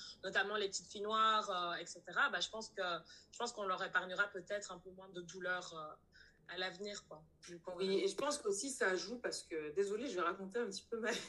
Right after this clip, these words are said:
Speaker 1: Non, non,
Speaker 2: <laughs> Je
Speaker 1: non,
Speaker 2: crois, en fait, c'est un
Speaker 1: non.
Speaker 2: échange entre deux personnes, mais donc,
Speaker 1: Oui.
Speaker 2: euh,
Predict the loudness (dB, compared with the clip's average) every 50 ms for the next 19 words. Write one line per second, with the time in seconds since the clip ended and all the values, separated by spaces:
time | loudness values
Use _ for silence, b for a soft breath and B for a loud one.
0 | -12 -12 -4 -4 -2 -2 0 0 0 0 0 -2 -2 -4 -2 0 2 4 6 6
1 | 6 6 6 4 4 2 2 2 4 4 4 4 6 8 8 8 8 8 6 2
2 | 2 4 4 4 6 6 6 4 4 4 4 2 2 2 2 2 4 4 4 2
3 | 2 2 2 4 4 2 2 0 2 2 0 2 4 2 2 4 4 2 2 2
4 | 2 0 0 0 2 2 2 2 0 -6 B B B B B B 2 4 6 6
5 | 6 4